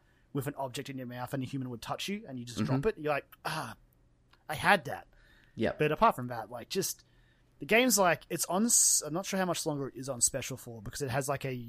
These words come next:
Speaker 1: launch discount. But
Speaker 2: Yeah, it's part of that sale, I think, yeah.
Speaker 1: Yeah, it is, yeah. Uh, if you're, if you're interested, like, look up a trailer and then buy it because it's, it's,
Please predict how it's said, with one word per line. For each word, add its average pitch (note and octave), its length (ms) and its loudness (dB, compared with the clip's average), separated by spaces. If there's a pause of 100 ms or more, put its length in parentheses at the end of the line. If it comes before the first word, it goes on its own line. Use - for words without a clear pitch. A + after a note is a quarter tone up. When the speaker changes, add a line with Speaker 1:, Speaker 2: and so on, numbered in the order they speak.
(120)
Speaker 1:
launch B2+ 400 -8
discount. F3 500 -2 (800)
But C#3+ 220 6
Speaker 2:
Yeah, A2 160 8 (260)
it's A2 160 -2
part C#3 280 6
of C#3+ 80 2
that - 160 4
sale, G#2+ 320 4
I F2+ 120 -4
think, F#2 360 -6
yeah. F#2+ 240 0 (120)
Speaker 1:
Yeah, F3 360 8
it B2 100 -6
is, A2+ 300 -6
yeah. A2+ 280 -10 (220)
Uh, A#2 300 -12
if F#3 180 0
you're, G3 340 8 (120)
if F#3 160 -2
you're G3 80 4
interested, F#3 460 0
like, D3+ 200 4
look E3 140 0
up - 100 2
a E3 40 -2
trailer C#3+ 400 2
and C#3 100 0
then B2+ 240 -2
buy A2+ 240 -4
it G#2 120 -12
because A2+ 280 -8
it's, - 260 2 (340)
it's, - 180 -4